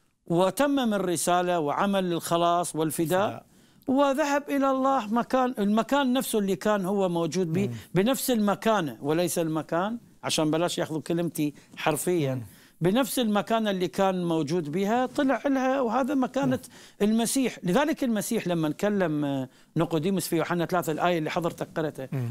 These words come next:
Speaker 1: يقول له: "وليس أحد صعد إلى السماء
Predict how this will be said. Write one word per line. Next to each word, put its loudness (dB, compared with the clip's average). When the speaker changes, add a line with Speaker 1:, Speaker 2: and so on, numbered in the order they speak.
Speaker 1:
يقول 2
له: 2
"وليس 2
أحد 0
صعد 2
إلى 2
السماء 0